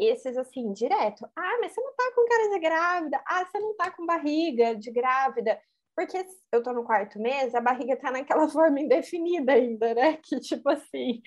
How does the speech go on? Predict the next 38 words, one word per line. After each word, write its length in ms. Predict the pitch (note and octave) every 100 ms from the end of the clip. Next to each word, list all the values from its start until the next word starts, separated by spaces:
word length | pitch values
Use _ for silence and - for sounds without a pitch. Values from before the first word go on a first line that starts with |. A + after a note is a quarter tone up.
| - - -
parece 400 | A#3+ A#3+ - -
que 60 |
você 180 | - B3+
comeu 580 | B3 B3+ B3+ B3 B3 A#3+
o 60 | A#3
brinco 460 | A#3+ C#4 A#3 C4
duas 300 | A3 A#3+ - -
pizzas 320 | C#4+ C#4+ -
e 80 | B3
dois 220 | A#3 A#3
chopp, 480 | - C4 D#4+ - E4+
mas 320 | C4+ C#4+ -
também 600 | C4+ C4+ B3+ C4 C#4+ E4+ _ _ _ -
ela 240 | B3 B3+
já 140 | C#4+ C4+
tá 200 | C4+ C#4
começando 760 | A#3+ A#3+ D#4 - C4+ D4 D#4+
a 80 | C4+
ganhar 320 | C#4 C4+ C4
uma 180 | C4 C#4
forma, 540 | - B3 B3+ C#4+ D#4
mas 240 | C4+ D#4+ F#4
ainda 300 | G4 F#4+ F#4+
não 140 | G4+
é 60 | F4+
aquela 280 | E4+ D4 B3
forma 300 | A#3+ A3 A#3
redonda, 540 | A#3 G#3+ G#3 F3+ F#3
ela 160 | F#3 G3+
tá 100 | A#3
meio 200 | A#3+ A#3+
espalhada, 840 | C#4+ - D#4+ F4 D#4 B3+ G#3+ F#3+
né? 140 | F#3 F#3
Então, 320 | G#3 C#4 F#4
sim, 380 | - - F#4 C#4+
não 160 | G3+ G#3
tá 220 | C#4 E4
com. 520 | C#4 A#3 G3+ F#3 F#3